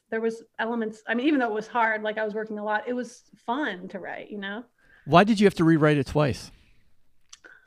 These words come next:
Speaker 1: Um, you know, it was really, I just felt like it wasn't strong enough. I think initially it's also hard if you're dealing with something that's so personal, it's hard not to, like, get bogged down by it. So I felt like the first two versions,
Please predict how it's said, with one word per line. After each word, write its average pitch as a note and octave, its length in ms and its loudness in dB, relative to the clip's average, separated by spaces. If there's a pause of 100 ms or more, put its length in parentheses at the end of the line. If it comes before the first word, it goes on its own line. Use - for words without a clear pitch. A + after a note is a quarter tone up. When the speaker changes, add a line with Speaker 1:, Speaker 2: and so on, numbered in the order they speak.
(160)
Speaker 1:
Um, F4 420 8
you G4 120 4
know, G4 160 6
it - 20 4
was G4 160 4
really, D4 340 6
I B3 200 6
just E4 200 0
felt B3+ 180 4
like B3+ 120 2
it A3 80 4
wasn't A#3 300 0
strong G#3+ 400 -4
enough. B3 200 2
I C4+ 120 4
think F4 220 2
initially C4+ 520 4
it's C4+ 120 0
also D4+ 340 4
hard C4 340 2
if B3 140 -8
you're D#4+ 140 2
dealing C4 380 0
with C4+ 140 -4
something B3 320 -2
that's - 400 -4 (340)
so B3 600 0 (140)
personal, D#4 840 -2 (500)
it's A#3+ 160 -8
hard E4+ 300 4
not F4 180 2
to, D4 120 -6
like, B3 200 4
get G#3+ 260 0
bogged G#3 380 2
down G#3 340 -2
by C4+ 220 4
it. C4 80 -2
So C4 140 -4
I B3 100 2
felt D4 180 -2
like E4+ 160 0
the C4 60 -2
first A#3 400 -2
two A#3+ 160 -4
versions, G#3+ 460 -2